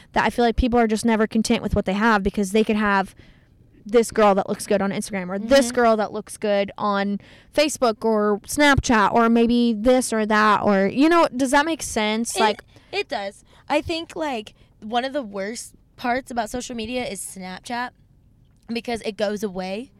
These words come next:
Speaker 2: And, like, it's easy to hide something if you were hiding something.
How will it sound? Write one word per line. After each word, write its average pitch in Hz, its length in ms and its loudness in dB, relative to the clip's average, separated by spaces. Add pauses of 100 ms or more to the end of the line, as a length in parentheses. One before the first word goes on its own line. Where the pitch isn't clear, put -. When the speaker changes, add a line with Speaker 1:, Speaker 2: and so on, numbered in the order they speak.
(440)
Speaker 2:
And, 208 480 -10
like, 196 380 -8
it's 208 240 -10
easy 208 400 -10
to 220 240 -10
hide 180 420 -12
something 277 500 -10
if 240 220 -10
you 226 160 -10
were 208 180 -8
hiding 190 420 -8
something. - 420 -14